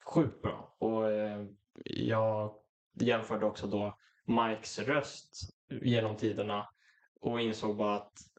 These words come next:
jag tyckte hans rap var bättre förr,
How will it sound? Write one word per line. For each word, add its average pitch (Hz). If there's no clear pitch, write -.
jag 110
tyckte 113
hans 107
rap 120
var 98
bättre -
förr, 113